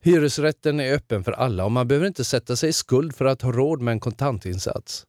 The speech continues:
Genom rätten att bo kvar, det så kallade besittningsskyddet, har hyresgästen trygghet i sitt boende. Det finns risk för att besittningsskyddet urholkas och kanske rent av försvinner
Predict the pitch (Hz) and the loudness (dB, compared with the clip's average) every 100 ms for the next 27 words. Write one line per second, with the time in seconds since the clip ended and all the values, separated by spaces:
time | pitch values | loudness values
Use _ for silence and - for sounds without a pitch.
0 | _ _ _ _ _ _ _ _ _ _ | _ _ _ _ _ _ _ _ _ _
1 | _ _ _ 143 156 156 185 - 156 - | _ _ _ 2 4 2 0 0 -4 -2
2 | 135 - 151 90 104 127 - 120 120 117 | -6 0 0 0 -2 -2 0 0 2 0
3 | 113 120 165 - 123 113 - - 170 120 | -2 0 -2 -2 -2 -2 -4 -2 -2 -2
4 | - - _ _ 135 123 165 123 107 - | -12 -16 _ _ 0 2 4 2 0 -4
5 | 113 104 - 113 - 160 117 87 113 135 | -4 -4 -4 -4 -2 -2 -2 -2 -2 0
6 | 117 113 95 - 107 90 82 - _ _ | -2 -4 -4 -4 -4 -6 -12 -20 _ _
7 | _ _ _ _ _ 143 - - 190 - | _ _ _ _ _ -2 -2 0 0 2
8 | 185 220 - - 147 139 - 135 208 - | 2 0 -2 0 0 0 -2 0 -2 -2
9 | 127 117 - 139 139 143 - 190 151 87 | -2 -2 0 0 0 -2 0 0 0 0
10 | 113 175 - - 82 - - _ _ 127 | 0 0 -2 -4 -4 -6 -14 _ _ 0
11 | 160 143 160 143 - 123 135 - 123 180 | 0 2 2 2 0 -2 -2 -2 0 0
12 | 202 87 | 0 -4